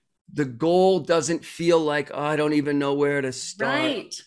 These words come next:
Speaker 1: I don't e-,
Speaker 2: Right.
Speaker 1: right?
Speaker 2: Or where
Speaker 1: It's
Speaker 2: I am.
Speaker 1: or where
Speaker 2: Yeah.
Speaker 1: I am. I'm running a race in the dark. Exactly. And so the scoreboard gets a lot of attention as a very tangible mechanism for knowing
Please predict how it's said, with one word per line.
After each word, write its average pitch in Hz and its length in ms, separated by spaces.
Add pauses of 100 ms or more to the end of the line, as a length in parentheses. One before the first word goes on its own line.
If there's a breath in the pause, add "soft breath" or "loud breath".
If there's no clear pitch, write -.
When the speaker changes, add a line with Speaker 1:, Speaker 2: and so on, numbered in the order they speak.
Speaker 1:
I 165 120
don't 180 160
e-, - 40
Speaker 2:
Right. 165 80
Speaker 1:
right? 214 220
Speaker 2:
Or 247 140
where 262 140
Speaker 1:
It's 269 60
Speaker 2:
I 269 120
am. 277 560
Speaker 1:
or 180 120
where 214 240
Speaker 2:
Yeah. 220 60
Speaker 1:
I 214 80
am. 208 320
I'm 160 320
running 202 300
a 196 60
race 190 340
in 180 100
the 170 100
dark. 156 520
Exactly. 156 840 (220 loud breath)
And 151 120
so 190 140
the 170 120
scoreboard 214 580
gets 165 180
a 160 60
lot 160 240
of 143 80
attention 165 480
as 139 160
a 143 60
very 170 520 (240 loud breath)
tangible 175 580
mechanism 151 720
for 135 140
knowing 143 340